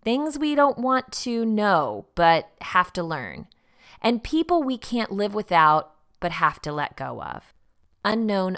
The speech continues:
author. The most beautiful people we have known are those who have known defeat, known suffering, known struggle, known loss, and have found their way out of the depths.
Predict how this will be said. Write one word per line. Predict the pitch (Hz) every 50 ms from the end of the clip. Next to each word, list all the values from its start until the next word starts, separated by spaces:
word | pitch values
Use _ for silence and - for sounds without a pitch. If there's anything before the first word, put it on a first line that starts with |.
| - -
author. | 156 151 147 - - 117 92 82 - 160 180 _ _ _ _ _ _ _ _ _ _ _ _ _ _ _ _ _ _ _ _ _ _ -
The | 294 285
most | 302 311 - - -
beautiful | 277 302 349 392 381 - 415 392
people | - - - 233 220 220 214 190 175 165 160 156 - -
we | 180 160 180 208 233 226
have | 220 220 208 190 -
known | 180 170 165 160 156 151 143 143 170 - _ -
are | - 220 220
those | 196 180 214 226 247 294 320 330 311 -
who | - 254
have | 240 202 208 180 160
known | 175 175 170 165 165 165 160
defeat, | - 175 - - - - 147 131 - _ - - - _ _ _ _ _ _ _ _ -
known | 175 180 180 180 185 185 180
suffering, | - - - 185 165 - - - 139 139 135 156 143 - 147 _ _ _ _ _ _ _
known | - 175 190 190 196 202
struggle, | 196 - - - - 185 175 170 156 - 127 95 76 65 67 _ _ -
known | 165 175 175 175 180 180
loss, | 170 165 160 151 143 139 127 - - - - - - _ _ _ _ - - - -
and | - 226 240
have | 254 247 220 -
found | - 254 262 277 330 349 339
their | 339 330 320
way | 262 202 196 190 180 175 175 175 - _ -
out | 190 190 202 226 233 - -
of | 190 180
the | 185 175
depths. | 156 - 151 127 90 - - - - - - -